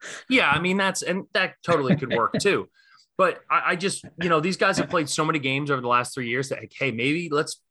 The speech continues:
Speaker 1: push the start of the season back further, give them a full six months off to kinda recuperate. And, like, let's start in December like we did last year, because that was awesome. And the end of the regular season last year, especially with the play-in tournament, ended up actually having some drama in it. And, and we saw even a team like, you know,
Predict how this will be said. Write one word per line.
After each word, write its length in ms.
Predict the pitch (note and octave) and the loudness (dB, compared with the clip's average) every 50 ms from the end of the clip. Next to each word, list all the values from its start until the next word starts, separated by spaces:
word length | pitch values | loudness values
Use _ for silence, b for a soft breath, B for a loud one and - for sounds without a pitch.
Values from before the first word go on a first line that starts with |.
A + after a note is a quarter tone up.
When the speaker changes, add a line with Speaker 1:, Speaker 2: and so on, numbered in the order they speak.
| _ _ | _ _
Speaker 1:
push 280 | - - D#3+ E3+ E3 - | -2 0 0 0 0 -2
the 120 | - G3 | -6 -4
start 240 | - - F3 E3+ F3 | 0 2 2 2 2
of 20 | |
the 60 | F3 | 0
season 380 | - - - C#3 C#3 C3 C#3+ C3+ | -2 0 0 0 0 0 -2 -2
back 260 | C3 B2+ B2 B2 - - | -2 -2 -2 -2 -4 -2
further, 300 | - A2 G#2+ G2+ A2+ A2 | 0 0 0 0 -2 -4
give 220 | - B2+ C#3 C3+ | -4 -2 -2 -2
them 120 | D3 D#3+ | 0 0
a 60 | D3+ B2+ | -2 -2
full 240 | C3+ - B2 B2 | -2 -4 -6 -4
six 320 | C3 - - D#3+ D#3 - - | -4 -4 -4 -4 -4 -4 -2
months 240 | B2+ C3 C3+ C3+ - - | -2 -2 -2 -2 -4 -4
off 300 | A2 A2 A2 A2+ A#2 - | 0 0 0 0 -2 -4
to 80 | - B2 | -8 -6
kinda 240 | - A#2+ A#2 A2+ G#2+ | -4 -2 -2 0 -2
recuperate. 640 | A2+ G#2+ - - A#2+ A#2 - G#2+ G#2 G2 G#2 - | -2 -4 -4 -6 -8 -4 -2 -2 0 0 -2 -4
And, 80 | A#2+ C3+ | -4 -6
like, 100 | C#3+ D3+ - - | -6 -6 -6 -6
let's 160 | G#3 - - | -8 -6 -8
start 400 | - - - G#3+ A3+ G#3+ - - | -6 -2 0 0 0 0 -2 -4
in 160 | F#3+ G3 G3 | -8 -6 -4
December 420 | F3+ F#3 - - G#3 A3 G3 D3 | -4 -4 -2 0 0 0 2 2
like 160 | B2 A#2 A2 A2+ | 2 0 0 -2
we 100 | C3 C3 | -4 -4
did 120 | C#3+ C#3+ | -2 0
last 300 | D3+ D#3 F#3 G#3 - - | 0 0 0 0 -4 -8
year, 100 | A#2 G#2+ | -12 -12
because 400 | - G#2+ - D3 C#3+ C#3 b b b b b b b b b b b b b _ | -10 -4 0 0 0 0 b b b b b b b b b b b b b _
that 180 | - - - G3+ | -6 -4 -2 -2
was 140 | A3 F3+ F#3+ | -2 -2 -2
awesome. 480 | F#3 G#3 A3 - - C4 C4 B3 A#3+ - _ _ - | -2 -2 -2 -2 -2 -2 -2 -4 -8 -12 _ _ -2
And 380 | D3+ D#3+ D#3+ D#3 D3+ D3+ C3+ C#3 b b b b b _ | 0 2 2 2 0 -2 -4 -6 b b b b b _
the 180 | - C#3+ - - | 0 0 2 2
end 140 | E3 G3 G#3+ | 2 2 4
of 60 | G#3+ | 4
the 60 | G3 | 4
regular 260 | F3+ F#3+ F3+ F3 E3 | 2 2 2 0 -2
season 280 | C#3+ - G3 G3 F3+ F3+ | -2 -2 -4 -4 -2 0
last 340 | D3+ C#3 C#3+ C3+ C3+ - - | 0 0 0 -2 -4 -4 -2
year, 260 | C#3 C3+ C3+ B2 B2+ | 0 2 2 2 0
especially 340 | B2+ - E3 F3 E3 - G3 | 0 0 0 0 0 0 -2
with 100 | E3 - | -4 -4
the 60 | C#3 | -6
play-in 340 | C3+ - D#3 E3 F#3 F3+ D#3+ | -2 0 0 0 0 0 -4
tournament, 400 | C3+ - B2+ B2 A#2+ A#2 A2+ - | -4 -4 -2 -2 -2 -2 -4 -4
ended 140 | B2 D3+ D#3+ | -4 -2 0
up 120 | F3 D#3 | 0 2
actually 260 | D3+ D3+ D3 - D3 B2+ | 2 0 -2 -2 -2 -2
having 220 | C3+ C3+ C3 B2+ | 0 -2 -2 -4
some 180 | - - A#2+ G#2 | -8 -12 -8 -4
drama 380 | A2 A2+ A2 A2+ B2+ C3+ A#2+ | -2 0 0 0 0 -2 -4
in 180 | - - A2 G#2+ | -4 -6 -8 -8
it. 140 | G#2+ G#2+ - | -8 -8 -8
And, 220 | G#2+ G#2+ G#2+ - - | -10 -12 -12 -12 -12
and 100 | A2 A2 | -12 -10
we 60 | A2 | -10
saw 260 | - - C3 A#2+ A#2 | -4 -2 0 0 0
even 220 | G#2 A#2+ A#2 A#2+ B2 | 0 -2 -6 -8 -10
a 40 | |
team 180 | A#2+ - C3 B2+ | -10 -10 -6 -2
like, 180 | B2 A#2+ A#2 - - | -2 -2 -2 -4 -6
you 80 | B2 | -4
know, 240 | A#2+ A#2 A#2 A2+ b | -2 -2 -2 -2 b